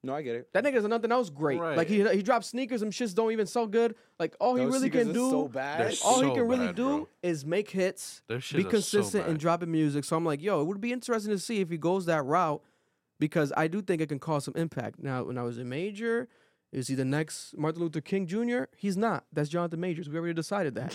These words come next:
Speaker 1: <laughs> Yo, shut the
Speaker 2: So,
Speaker 1: fuck up,
Speaker 2: he could
Speaker 1: man.
Speaker 2: be the Malcolm X. You never know, right?
Speaker 1: <laughs> Oh my
Speaker 2: But
Speaker 1: God.
Speaker 2: it's, something's gonna happen.
Speaker 1: No, I'm not mad if it's argument. I understand where it's
Speaker 3: No,
Speaker 1: coming from.
Speaker 3: exactly.
Speaker 1: I just feel like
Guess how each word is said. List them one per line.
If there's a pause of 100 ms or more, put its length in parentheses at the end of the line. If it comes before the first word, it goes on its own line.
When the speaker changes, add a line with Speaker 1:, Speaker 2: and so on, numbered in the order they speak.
(260)
Speaker 1:
<laughs>
Yo,
shut
the
Speaker 2:
So,
Speaker 1:
fuck
up, (200)
Speaker 2:
he
could
Speaker 1:
man.
Speaker 2:
be
the
Malcolm
X.
You
never
know,
right? (140)
Speaker 1:
<laughs>
Oh
my
Speaker 2:
But
Speaker 1:
God. (160)
Speaker 2:
it's,
something's
gonna
happen.
Speaker 1:
No,
I'm
not
mad
if
it's
argument.
I
understand
where
it's
Speaker 3:
No,
Speaker 1:
coming
from.
Speaker 3:
exactly.
Speaker 1:
I
just
feel
like